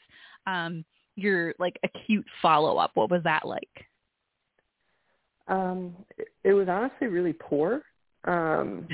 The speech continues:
Speaker 1: <laughs> I'm shocked. <laughs>
Speaker 2: I thought you might be shocked. I'm sure you hear this all the time.
Speaker 1: <laughs>
Speaker 2: Um,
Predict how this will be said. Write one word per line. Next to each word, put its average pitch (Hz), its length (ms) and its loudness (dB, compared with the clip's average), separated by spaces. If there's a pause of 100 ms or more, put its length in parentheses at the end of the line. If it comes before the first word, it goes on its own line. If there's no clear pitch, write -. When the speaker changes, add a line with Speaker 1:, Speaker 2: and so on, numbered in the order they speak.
Speaker 1:
<laughs> 226 200 -4 (420)
I'm - 80 -2 (260)
shocked. - 400 -4
<laughs> 302 720 0 (1300)
Speaker 2:
I 185 140 -6
thought 196 200 0
you 190 80 -2
might 165 240 -4
be 208 200 -6
shocked. - 380 -8 (280)
I'm 233 220 2 (120)
sure - 120 6
you 151 160 2
hear 156 240 -2
this 156 180 -8
all 156 120 -2
the 151 100 -4
time. - 300 -10
Speaker 1:
<laughs> - 40 -20 (540)
Speaker 2:
Um, 160 420 2